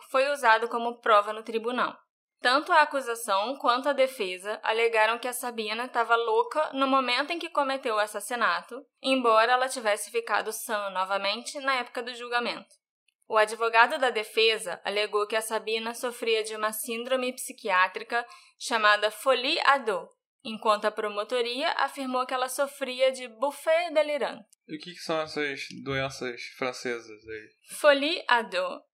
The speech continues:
Speaker 1: pode ser traduzido como loucura a dois, e também é conhecido como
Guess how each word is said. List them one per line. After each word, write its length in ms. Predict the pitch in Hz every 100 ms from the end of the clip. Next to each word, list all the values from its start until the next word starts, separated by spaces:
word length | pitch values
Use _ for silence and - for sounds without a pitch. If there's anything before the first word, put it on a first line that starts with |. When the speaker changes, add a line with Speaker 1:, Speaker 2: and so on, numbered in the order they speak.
| _ -
Speaker 1:
pode 240 | 240 247
ser 240 | 247 262
traduzido 720 | - 269 262 262 214 220 220 240
como 280 | 233 220
loucura 760 | 226 233 247 - 269 311 330 -
a 100 | 277
dois, 600 | 247 208 170 - - - _ _ 240
e 120 | 233
também 320 | 233 226 220
é 60 | 226
conhecido 720 | 226 220 220 269 254 190 190
como 300 | - 208